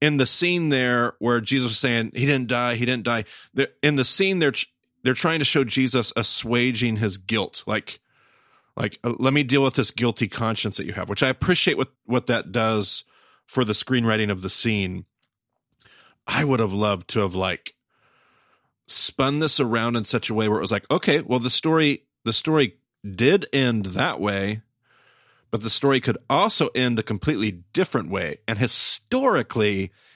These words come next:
it even did. Like, historically, in Second Chronicles twenty-eight, the, the, the king of Samaria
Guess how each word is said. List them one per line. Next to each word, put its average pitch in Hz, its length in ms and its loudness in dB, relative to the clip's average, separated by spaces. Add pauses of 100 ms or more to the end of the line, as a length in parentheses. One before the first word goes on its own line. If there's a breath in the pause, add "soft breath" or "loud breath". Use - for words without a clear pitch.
it - 240 0
even 131 460 2
did. 98 480 0 (120)
Like, - 280 -4 (100)
historically, 175 840 2
in 120 80 0
Second 139 260 0
Chronicles 120 380 -2
twenty-eight, 107 560 0 (1120 soft breath)
the, 131 240 2 (220)
the, 117 320 2 (140)
the 110 100 0
king 220 320 -2
of 160 140 2
Samaria 127 1040 2